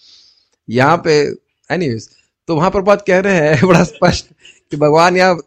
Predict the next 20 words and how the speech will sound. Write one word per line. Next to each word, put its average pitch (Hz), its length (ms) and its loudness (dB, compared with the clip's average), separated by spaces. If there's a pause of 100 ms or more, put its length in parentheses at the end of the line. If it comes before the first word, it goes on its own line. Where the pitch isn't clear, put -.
सूचित 151 400 -6
कर 147 140 -2
रहे 139 140 -8
हैं 151 60 -6
कि 151 100 -12
भले 151 320 -2
ही 185 100 2
कोई 170 240 -4
व्यक्ति 139 540 -4 (260)
अपनी 156 320 -8
पत्नी 156 440 -8
के 170 120 -6
आलिंगन 151 440 -2
में 151 120 -2
रहे, 135 420 0 (380)
लेकिन 143 240 -8
फिर 180 200 0
भी 190 120 0
उसको 165 320 -4
सुबह 147 560 -2